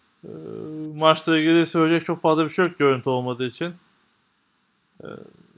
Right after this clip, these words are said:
I formation oynuyor Antalya bu arada. Bu maçta I formation oynamışlar. Hani farklı olarak da onu söyleyeyim. Gazi iki tane field goal atmış.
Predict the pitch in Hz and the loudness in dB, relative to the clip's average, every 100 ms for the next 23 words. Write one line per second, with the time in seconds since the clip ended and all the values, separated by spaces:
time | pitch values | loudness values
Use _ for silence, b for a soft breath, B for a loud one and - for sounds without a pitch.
0 | - 151 165 175 190 170 165 139 131 127 | 0 6 6 6 4 4 2 -4 -2 -4
1 | 120 135 127 123 123 123 123 156 170 _ | -2 -2 -2 -2 -2 -2 -2 -4 -6 _
2 | - 139 131 127 143 139 147 135 123 - | -8 -4 -4 -4 -2 -2 -2 -2 -4 -6
3 | 123 120 117 151 160 - 156 143 139 147 | -8 -8 -8 -6 -6 -8 -12 -12 -6 -2
4 | 135 - 139 127 143 143 139 123 123 156 | -2 -2 -2 -2 -6 -6 -4 -4 -4 -6
5 | 165 _ _ _ _ 143 143 143 143 165 | -10 _ _ _ _ 2 6 6 6 0
6 | 165 185 156 151 139 - 127 120 165 165 | 2 4 4 2 -4 -2 -2 -2 -8 -12
7 | - | -14